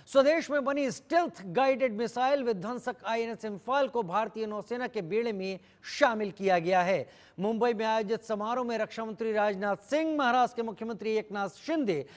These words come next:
और नौसेना प्रमुख एडमिरल आर हरिकुमार मौजूद रहे। मुंबई के मझगांव डॉक में तैयार आईएनएस इम्फाल कई आधुनिक खूबियों से लैस है, जो दुश्मन देशों की नींद खराब कर सकता है।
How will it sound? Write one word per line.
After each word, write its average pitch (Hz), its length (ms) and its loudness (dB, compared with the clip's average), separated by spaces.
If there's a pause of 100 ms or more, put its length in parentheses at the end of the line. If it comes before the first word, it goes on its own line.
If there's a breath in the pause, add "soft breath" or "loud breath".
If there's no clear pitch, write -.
(160 loud breath)
और 269 220 6
नौसेना 277 500 -2
प्रमुख 262 340 -4
एडमिरल 226 540 0 (160)
आर 240 240 6
हरिकुमार 208 680 -2
मौजूद 185 360 -4
रहे। 185 280 4 (360 loud breath)
मुंबई 220 320 0
के 214 140 -4
मझगांव 190 680 -2
डॉक 247 300 2
में 226 100 -4
तैयार 220 420 2
आईएनएस 214 440 -4
इम्फाल 233 420 0
कई 202 240 -6
आधुनिक 208 460 -4 (140)
खूबियों 233 380 -4
से 202 240 -2
लैस 170 340 -4
है, 226 220 0 (280 loud breath)
जो 170 80 -2
दुश्मन 208 500 -6
देशों 190 300 -6
की 208 160 -10
नींद 220 340 -4
खराब 311 520 4
कर 202 100 -2
सकता - 340 -4
है। 131 200 -8